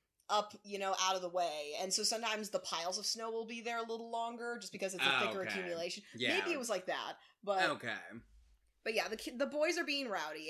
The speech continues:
Speaker 1: and literally all of them are there because
Speaker 2: To the
Speaker 1: we
Speaker 2: point
Speaker 1: see
Speaker 2: later, we see the marshal going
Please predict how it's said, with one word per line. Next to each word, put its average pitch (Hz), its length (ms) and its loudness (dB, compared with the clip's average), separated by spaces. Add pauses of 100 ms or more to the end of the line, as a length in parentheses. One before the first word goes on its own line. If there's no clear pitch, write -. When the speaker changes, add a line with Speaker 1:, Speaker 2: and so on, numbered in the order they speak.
Speaker 1:
and 220 200 2
literally 294 400 0 (240)
all 285 300 8
of 214 140 -2
them 190 180 2
are 175 80 2
there 135 420 -2 (200)
because 226 240 8
Speaker 2:
To 233 60 12
the 240 80 2
Speaker 1:
we 233 60 6
Speaker 2:
point 226 200 8
Speaker 1:
see 226 280 2 (160)
Speaker 2:
later, 196 920 10
we 214 520 2
see 233 240 2
the 208 120 4
marshal 190 1000 6
going 196 680 6